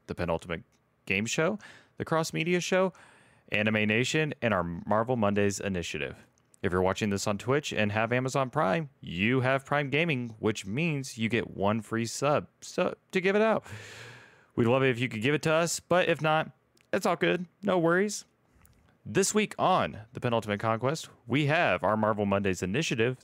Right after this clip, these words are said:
They are reviewing Thor: The Dark World. Eh.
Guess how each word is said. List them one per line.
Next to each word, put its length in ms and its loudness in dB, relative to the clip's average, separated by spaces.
They 140 2
are 120 2
reviewing 640 -2
Thor: 340 0
The 120 -2
Dark 260 0
World. 380 2
Eh. 180 2